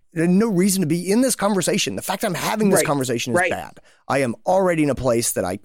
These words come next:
Speaker 1: I don't wanna be. There's no good that comes from this. This is a waste of my time.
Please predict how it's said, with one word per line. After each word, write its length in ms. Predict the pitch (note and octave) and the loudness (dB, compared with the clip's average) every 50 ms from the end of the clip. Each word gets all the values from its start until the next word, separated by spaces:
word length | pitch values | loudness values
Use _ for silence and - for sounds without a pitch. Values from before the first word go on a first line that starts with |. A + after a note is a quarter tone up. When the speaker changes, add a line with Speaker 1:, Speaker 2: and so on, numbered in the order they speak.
| - | -8
Speaker 1:
I 40 | - B2 - | -10 -6 -2
don't 220 | - F#3 G3+ G#3 F#3 | 0 0 0 0 0
wanna 160 | D#3 B2+ A2+ | 0 0 -2
be. 280 | G#2+ G#2+ G#2+ G#2 G2+ | -2 -2 -4 -4 -4
There's 240 | G2+ - A#2+ A2+ A2+ | -4 -4 -4 -4 -2
no 220 | B2 C3+ D3+ F#3 F#3+ | 0 0 2 2 0
good 200 | D3+ D#3 C#3 A2 | 0 0 -2 -2
that 100 | G#2+ - | -4 -8
comes 200 | - G#2+ F#2+ - | -8 -10 -8 -8
from 160 | - G2 F#2+ | -8 -8 -6
this. 200 | F#2 F2 - - | -6 -8 -8 -8
This 220 | - - A2+ - - | -6 -6 -4 -4 -4
is 100 | G2+ G#2+ | -4 -4
a 60 | G2+ | -4
waste 340 | G#2+ A2+ C#3 F3+ F3 - - | -2 0 0 0 0 0 -2
of 80 | C#3 | -2
my 200 | B2 A2+ G#2+ G#2 | -2 -2 -2 -2
time. 360 | G2 G#2 D#2 G#1 G#1 - - | -4 -6 -8 -8 -10 -12 -16